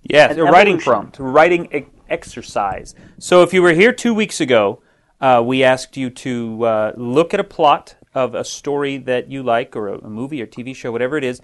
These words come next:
Speaker 1: and then reverse engineer it and figure out what the outline is and what promises are being made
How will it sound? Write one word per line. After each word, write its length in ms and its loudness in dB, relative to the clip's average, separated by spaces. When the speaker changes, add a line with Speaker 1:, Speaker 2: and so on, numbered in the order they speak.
Speaker 1:
and 140 -6
then 140 -4
reverse 420 0
engineer 420 -4
it 80 -2
and 140 -14
figure 260 -2
out 80 0
what 180 -6
the 120 -2
outline 340 -2
is 260 -10
and 180 -12
what 340 -6
promises 680 -4
are 100 -2
being 420 -8
made 480 -8